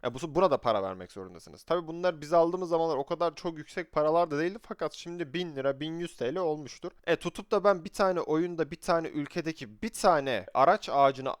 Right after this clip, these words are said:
araştırmak istersem sen bin T L veremem arkadaş. Vermem. Hadi buna bin T L verdim. E, kara kuvvetlerinden de bir tane alacağım. Ona da bin T L, iki bin T L. Ya ne gerek var? Niye vereyim? Niye, niye?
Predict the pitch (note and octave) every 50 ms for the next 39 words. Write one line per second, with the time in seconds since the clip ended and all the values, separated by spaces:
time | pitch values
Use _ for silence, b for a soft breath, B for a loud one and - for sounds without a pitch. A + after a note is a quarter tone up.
0 | _ - B2+ C3+ D3 D3+ - - - F3 D#3+ C3+ - - - - - - G3 F3+
1 | D#3 B2+ - E3 F3+ F#3+ D#3+ B2 C3 F3 G3+ G3 E3 - D#3+ B2+ B2+ D3 G3+ F3+
2 | B2+ G2 A#2 C#3+ F3 A3+ C4 G3 C3 A2 G#2+ A2+ C3 - - F#3 D3+ G2 F2 -
3 | - - A#2 B2 D3+ F3+ G#3 G#3+ G#3 C#3+ G2 - - F3+ G3+ G#3 F#3+ F3+ G#3 A3+
4 | A3 F#3+ G#3+ G#3+ G3+ - A3+ A3 A3 A#3 A#3 A3+ G3 F3 E3 E3 F3+ G#3+ G#3 -
5 | - F#3 - - G#3 G#3 A3 G#3+ - - G#3 F#3+ G#3 G#3 - - G#3+ G#3 G3+ G#3
6 | A3 A3 G3 E3 C3 B2+ - - C#3 B2+ B2 A#2+ A#2+ B2 B2+ F#3+ F#3 - D#3+ F3+
7 | G3+ F3+ D3+ A#2+ A#2+ G#2+ - - A2+ B2+ C#3 - - F3 E3 C#3 G#2+ - - F#2
8 | F#2+ F#2 F2 D2+ A#1+ - G2 A2+ B2 D#3 F#3+ F#3 D#3+ A#2 G2 - - - C2 B1+
9 | - _ _ _ A#2+ C3 D#3 F#3 F#3 D#3 B2 G2+ F#2 - - _ _ - A#2+ C3
10 | D3 C#3+ A#2 G#2 B2 B2+ G#2+ F#2+